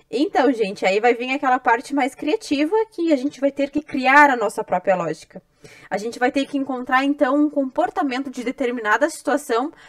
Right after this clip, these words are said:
pra gente tá podendo explicar pro programa. Porque antes de codificar, nós temos que entender o que que acontece, como que a gente vai lidar com o problema. Eu trago aqui alguns exemplos, olha,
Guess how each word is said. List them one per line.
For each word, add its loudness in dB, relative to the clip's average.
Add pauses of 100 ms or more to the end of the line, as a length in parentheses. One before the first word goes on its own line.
(100)
pra 2
gente 0
tá -4
podendo 2
explicar -2
pro -4
programa. -2 (320)
Porque -4
antes 2
de -2
codificar, 0
nós 0
temos -4
que -8
entender 0
o 2
que 0
que -2
acontece, -4
como 2
que 0
a -2
gente -8
vai 2
lidar 2
com -6
o -6
problema. -2 (440)
Eu -4
trago -2
aqui -8
alguns -2
exemplos, -4
olha, 2